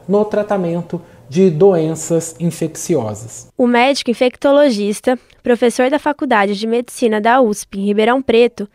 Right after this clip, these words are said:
Speaker 2: e um dos autores do estudo, Fernando Belíssimo Rodrigues, aponta a importância da pesquisa no tratamento de infecções bacterianas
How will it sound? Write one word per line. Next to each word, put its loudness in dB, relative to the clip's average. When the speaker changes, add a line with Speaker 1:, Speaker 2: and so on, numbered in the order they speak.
Speaker 2:
e 0
um 4
dos 0
autores 2
do -2
estudo, -2
Fernando 0
Belíssimo -2
Rodrigues, -2
aponta 2
a 4
importância 0
da 0
pesquisa -2
no 0
tratamento -2
de -4
infecções -2
bacterianas 2